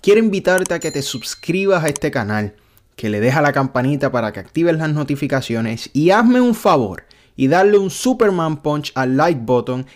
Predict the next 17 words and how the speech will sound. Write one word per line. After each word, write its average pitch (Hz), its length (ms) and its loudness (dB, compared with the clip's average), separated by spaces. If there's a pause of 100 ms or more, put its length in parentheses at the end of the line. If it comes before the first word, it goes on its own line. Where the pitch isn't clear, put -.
y 139 100 -2
comparte 165 520 -2
este 160 200 -4
video 135 400 0
con 113 220 -4
todos 135 760 0
tus 131 400 -2
amigos. 98 720 -12 (400)
Daniel 196 460 -2
Cormier, 180 760 0 (1200)
Stipe 160 440 0
Miocic, 143 800 -2 (200)
Marlon 135 440 2
Chito 123 340 0
Vera, 113 420 -2
Sean 110 340 -2
O'Malley. 90 380 -10